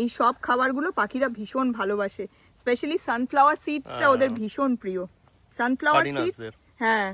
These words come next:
Speaker 1: কার্ডিনালরা এটাই খায়, আর তার সাথে সাথে এই চিনে বাদামগুলোও খায়। তো খাবার আর জলের প্লেসটা চেঞ্জ করে দিলাম, দেখা যাক ওরা কিভাবে রিয়্যাক্ট করে। যাই হোক, এখন চলো ভেতরে, ভেতরে গিয়ে দুপুরের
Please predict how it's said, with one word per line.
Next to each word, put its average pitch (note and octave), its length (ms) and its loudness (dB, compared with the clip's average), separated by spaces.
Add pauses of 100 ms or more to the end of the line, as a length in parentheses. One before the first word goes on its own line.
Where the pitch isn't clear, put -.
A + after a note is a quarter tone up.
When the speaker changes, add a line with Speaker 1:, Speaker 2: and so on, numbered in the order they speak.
(120)
Speaker 1:
কার্ডিনালরা C#4+ 500 2 (100)
এটাই D4 340 2
খায়, A3+ 220 0 (360)
আর A3 140 -4
তার A#3 180 2
সাথে C4+ 260 -2
সাথে D4 220 -4
এই B3+ 120 -4
চিনে B3+ 260 0
বাদামগুলোও G#3+ 560 -2
খায়। E3+ 180 -10 (200)
তো B3 40 -2 (140)
খাবার B3 320 2
আর D#4 140 -2
জলের C4+ 300 0
প্লেসটা C#4 320 -4 (100)
চেঞ্জ C#4 160 -2 (120)
করে D4+ 180 0
দিলাম, D#4 200 -8 (160)
দেখা C4 220 -2
যাক C#4 200 -4
ওরা C4 180 -2
কিভাবে A#3 280 -8 (100)
রিয়্যাক্ট G#3+ 340 -8
করে। G#3+ 160 -8 (360)
যাই C#4+ 220 2
হোক, G4 100 -4 (100)
এখন D4 140 -8 (100)
চলো C4+ 240 -2
ভেতরে, B3 260 -6 (120)
ভেতরে A#3 280 -6
গিয়ে B3 160 -12
দুপুরের B3+ 280 -6